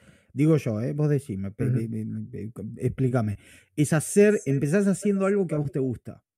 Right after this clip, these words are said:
Speaker 2: Ujú.
Speaker 1: Vos empezás haciendo algo que a vos te gusta. Entonces,
Speaker 2: Exactamente.
Speaker 1: el, la iniciativa viene a ser, es hacer algo que a vos te gusta, hacerlo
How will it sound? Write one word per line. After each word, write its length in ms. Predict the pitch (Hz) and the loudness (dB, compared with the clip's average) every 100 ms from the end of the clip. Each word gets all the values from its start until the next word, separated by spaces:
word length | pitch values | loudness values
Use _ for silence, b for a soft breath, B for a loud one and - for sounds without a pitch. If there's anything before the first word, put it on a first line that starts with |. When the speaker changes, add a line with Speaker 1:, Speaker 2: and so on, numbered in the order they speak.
| _ _ _ _ | _ _ _ _
Speaker 2:
Ujú. 280 | 120 127 185 | 0 2 0
Speaker 1:
Vos 120 | 139 | 0
empezás 420 | 175 156 139 202 | 0 0 0 0
haciendo 320 | 185 175 180 | 0 0 2
algo 200 | 175 165 135 | 2 2 0
que 80 | |
a 20 | 131 | -2
vos 180 | 135 | -4
te 100 | - | -4
gusta. 520 | 123 117 98 - 92 - _ _ _ _ - | -4 -4 -6 -14 -16 -16 _ _ _ _ 2
Entonces, 300 | 120 160 139 | 4 4 2
Speaker 2:
Exactamente. 420 | 117 117 117 - - _ _ _ | 2 2 2 -4 -20 _ _ _
Speaker 1:
el, 300 | 139 143 147 - | 2 4 4 0
la 200 | 139 139 | -2 0
iniciativa 800 | 143 147 151 - 160 139 226 233 | 2 2 2 2 -2 -2 0 2
viene 240 | 190 214 208 | 2 2 -2
a 60 | |
ser, 260 | 160 165 147 - | -4 -6 -6 -12
es 400 | 143 147 - - _ | -8 -8 -10 -20 _
hacer 340 | 117 135 - 208 | -6 -2 4 4
algo 220 | 208 151 | 6 4
que 100 | 135 | 4
a 20 | |
vos 100 | 156 | 2
te 80 | 190 | 4
gusta, 220 | 208 220 | 4 4
hacerlo 340 | 202 165 175 | 2 6 6